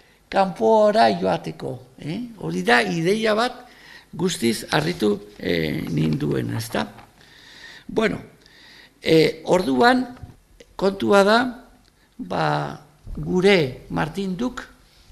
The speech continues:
Azparnera datorrela eta Azparnen biziko dela eta non biziko da.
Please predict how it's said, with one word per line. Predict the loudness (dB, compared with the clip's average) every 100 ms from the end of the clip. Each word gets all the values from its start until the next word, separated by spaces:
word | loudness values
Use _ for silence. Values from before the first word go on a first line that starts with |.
| -10
Azparnera | -8 -2 2 2 2 4 4
datorrela | 2 -4 -4 -4 -4 -8 -18 _ _
eta | -16 -10 -8 -6
Azparnen | -6 -8 -2 0 0 -2 -4
biziko | -6 -6 -6 -6 -4
dela | 0 0
eta | 0 -2 -4
non | -4 -4 -4 -4
biziko | -4 -6 -8 -10 -10
da. | -10